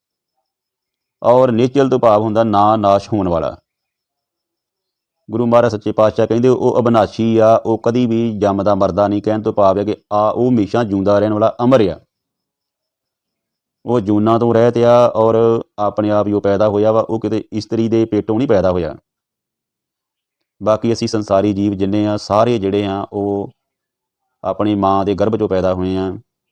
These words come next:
ਮਾਂ ਦੇ ਪੇਟ ਦੇ ਵਿੱਚੋਂ ਪੈਦਾ ਹੋਏ ਆ। "ਨਾਨਕ ਭੰਡੇ ਬਾਹਰਾ ਏਕੋ ਸੱਚਾ ਸੋਈ।" ਉਹ ਪ੍ਰਮਾਤਮਾ ਜਿਹੜਾ ਵਾ,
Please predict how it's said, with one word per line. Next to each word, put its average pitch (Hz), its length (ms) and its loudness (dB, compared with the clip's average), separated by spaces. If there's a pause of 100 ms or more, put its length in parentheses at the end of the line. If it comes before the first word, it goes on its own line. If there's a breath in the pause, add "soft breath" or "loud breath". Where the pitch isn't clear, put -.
(1400)
ਮਾਂ 104 260 0
ਦੇ 101 80 0
ਪੇਟ 98 280 -2
ਦੇ 95 60 -4
ਵਿੱਚੋਂ 95 160 -4
ਪੈਦਾ 95 240 0
ਹੋਏ 92 240 -4
ਆ। 90 160 -6 (1400)
"ਨਾਨਕ 104 320 -2
ਭੰਡੇ 98 300 0
ਬਾਹਰਾ 104 400 2
ਏਕੋ 107 240 -4
ਸੱਚਾ 92 300 -4
ਸੋਈ।" 82 260 -8 (1700)
ਉਹ 117 120 -4
ਪ੍ਰਮਾਤਮਾ 101 520 2
ਜਿਹੜਾ 95 220 0
ਵਾ, 92 240 -4